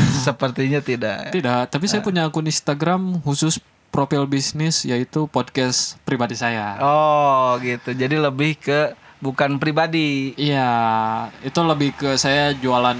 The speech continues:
Speaker 2: juga sih akhirnya.
Speaker 1: Ah, ah, ah.
Speaker 2: Kalau misalkan saya secara ofisial kan ingin
Speaker 1: Mhm.
Speaker 2: dihubungi, sebelum punya kontak pribadi saya, otomatis kan
Speaker 1: Ah.
Speaker 2: bisa lihat sosmed
Speaker 1: Iya, iya,
Speaker 2: saya dulu
Speaker 1: iya, iya,
Speaker 2: seperti
Speaker 1: iya.
Speaker 2: itu.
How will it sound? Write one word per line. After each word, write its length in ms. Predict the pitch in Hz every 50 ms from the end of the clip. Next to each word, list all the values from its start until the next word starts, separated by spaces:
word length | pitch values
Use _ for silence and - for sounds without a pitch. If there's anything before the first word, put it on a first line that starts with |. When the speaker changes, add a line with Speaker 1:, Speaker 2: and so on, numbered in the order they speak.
| 123
Speaker 2:
juga 240 | 123 135 139 147 143
sih 160 | 131 - 156
akhirnya. 400 | 127 117 120 110 120 - - -
Speaker 1:
Ah, 80 | 147 147
ah, 240 | 135 - 131 110 110 120 123 123
ah. 60 | 101 - - 123 - -
Speaker 2:
Kalau 160 | - - 131 131
misalkan 480 | 131 127 117 139 123 120 117 127 120
saya 560 | 120 123 131 123 123 120 120 117 113 110 98 - - - - -
secara 320 | - - - - 139 131 135
ofisial 720 | 135 123 135 135 - - 135 131 127 135 139 143 147 147
kan 240 | 143 147 147 147 139
ingin 160 | 139 143 143
Speaker 1:
Mhm. 80 | 151 165
Speaker 2:
dihubungi, 520 | - 131 131 131 131 147 147 151 160 170 175 156 - - - - - - - - - - - - - - - -
sebelum 520 | - - 143 131 131 131 131 131 131 127
punya 240 | 123 - 131 127 123
kontak 300 | 120 - 123 123 127 123
pribadi 320 | - 127 127 120 127 123 123
saya, 400 | 117 - 117 127 143 151 156 151 - - - - - - - - - - - -
otomatis 400 | - - 127 123 131 - 170 160
kan 160 | - 202 185 190
Speaker 1:
Ah. 60 | 175
Speaker 2:
bisa 180 | - - 143 139
lihat 380 | 135 131 135 131 123 120 117 113
sosmed 220 | - - 127 139
Speaker 1:
Iya, 80 | 139 127
iya, 80 | 123
Speaker 2:
saya 160 | 120 120 117 110
dulu 80 | 110
Speaker 1:
iya, 80 | 120 117
iya, 80 | -
Speaker 2:
seperti 300 | 123 117 - - 110 113
Speaker 1:
iya. 80 | 120 120
Speaker 2:
itu. 160 | - - 127